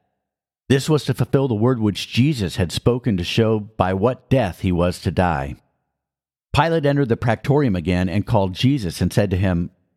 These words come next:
"Are you the king of the Jews?" Jesus answered, "Do you say this of your own accord, or did others say it to you about me?" Pilate answered, "Am I a Jew?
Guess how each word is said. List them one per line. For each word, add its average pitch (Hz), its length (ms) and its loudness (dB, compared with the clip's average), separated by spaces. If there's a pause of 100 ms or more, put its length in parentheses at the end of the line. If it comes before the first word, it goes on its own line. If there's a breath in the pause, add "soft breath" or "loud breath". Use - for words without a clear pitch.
"Are 101 120 2
you 135 360 2
the 147 120 0
king 160 480 0
of 120 180 -2
the 113 80 2
Jews?" 151 520 0 (840)
Jesus 120 400 2
answered, 101 500 0 (420)
"Do - 80 2
you 104 120 2
say 139 260 0
this 131 220 0
of 98 180 -2
your 98 140 4
own 104 120 2
accord, 151 680 0
or 110 100 4
did 107 160 0
others 127 340 0
say 135 260 0
it 113 120 -4
to 101 100 -2
you 78 220 2
about 104 340 0
me?" 76 280 -10 (880)
Pilate 98 340 0
answered, 90 500 -2 (280)
"Am 98 160 2
I 139 500 0
a 120 80 0
Jew? 127 460 0